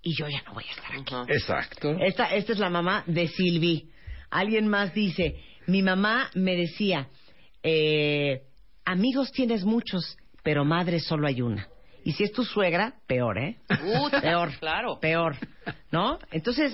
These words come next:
Speaker 1: eh, claro, frases hay muchas, pero esta es una muy buena lección para todos los que somos papás y mamás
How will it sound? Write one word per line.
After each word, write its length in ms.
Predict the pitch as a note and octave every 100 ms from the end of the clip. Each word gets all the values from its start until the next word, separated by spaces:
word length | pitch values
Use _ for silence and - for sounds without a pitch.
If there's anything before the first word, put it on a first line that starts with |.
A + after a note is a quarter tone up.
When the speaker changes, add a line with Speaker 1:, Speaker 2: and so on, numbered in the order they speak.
| -
Speaker 1:
eh, 160 | F#3+
claro, 340 | F#3 D#4 C#4+ C#3+
frases 440 | G3 G#3+ A#3 C#4+ C#4+ -
hay 140 | F#3+
muchas, 440 | F#3 E3 F3+ G#3 -
pero 140 | D3+ E3+
esta 180 | -
es 140 | F#3+ -
una 300 | G3+ F3+ D#3 -
muy 340 | G3 G3+ A#3+
buena 220 | A3 F#3+ D#3+
lección 460 | C#3 - D3 G#3+ - - - -
para 220 | C#3 -
todos 180 | F#3+ F#3
los 140 | -
que 100 | C#3+ -
somos 280 | D#3+ D3+
papás 400 | - A#2 C3+ C3+
y 60 | G2
mamás 340 | A2+ A2+ G#3+